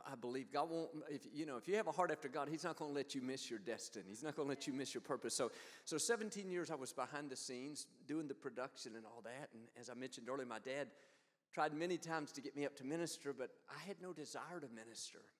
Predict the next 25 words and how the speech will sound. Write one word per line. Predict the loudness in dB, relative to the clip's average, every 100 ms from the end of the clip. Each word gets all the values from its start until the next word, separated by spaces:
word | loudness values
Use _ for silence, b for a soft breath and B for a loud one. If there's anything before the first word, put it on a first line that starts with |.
| -18
You | -10
know, | -8
it | -4
just | -4 -2
wasn't | -2 -4 -4
in | -4 -2
me. | -2 -2
I | -4
was, | -6 -10 -14 -20 _
you | -10 -6
know, |
a | -4
little | -2 -4 -8 b b -8
intimidated | -6 0 0 2 2 0
too, | -2 -2
'cause | 0 -4
my | -6
dad | -4 -4
was | -6 -10
a |
great | -6 -6 -6
pastor. | -6 -6 -6 -10 -10
And | -10
I |
think, | -6 -8